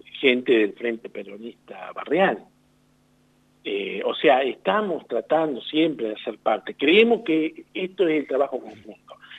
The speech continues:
Hoy es tiempo de gestionar y de acompañarnos. Cuando llegue el momento de las elecciones, y bueno, ahí se verá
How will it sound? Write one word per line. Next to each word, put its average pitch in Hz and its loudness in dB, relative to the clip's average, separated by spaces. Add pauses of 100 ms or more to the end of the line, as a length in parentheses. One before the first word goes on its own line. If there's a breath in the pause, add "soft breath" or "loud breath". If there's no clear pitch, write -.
(460 loud breath)
Hoy 208 8
es 170 0
tiempo 175 4
de 135 4
gestionar 196 2
y 160 6
de 139 8
acompañarnos. 123 -2 (680 soft breath)
Cuando 190 6
llegue 240 4
el 226 6
momento 190 4
de 175 6
las 139 2
elecciones, 170 0
y 214 -4
bueno, 117 -4 (420)
ahí 170 6
se 196 8
verá 196 6